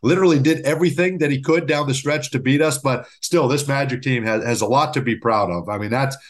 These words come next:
that's a game that no one ever gives any team a chance. The last game of a five-game road trip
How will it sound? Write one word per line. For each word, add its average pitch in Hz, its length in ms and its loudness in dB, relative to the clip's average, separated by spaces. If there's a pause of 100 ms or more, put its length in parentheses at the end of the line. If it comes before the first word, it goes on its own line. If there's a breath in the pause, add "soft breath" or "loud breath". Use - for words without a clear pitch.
(180 loud breath)
that's 185 320 0
a 165 40 2
game 147 380 0
that 117 180 -4
no 117 240 0
one 160 300 2
ever 156 240 0
gives 131 320 -2
any 151 220 0
team 135 260 -4
a 104 60 -2
chance. - 420 -4
The 98 120 -4 (140)
last 135 440 -2
game 135 240 2
of 101 80 -2
a 92 80 -6
five-game 127 520 0
road 113 240 2
trip 98 300 -6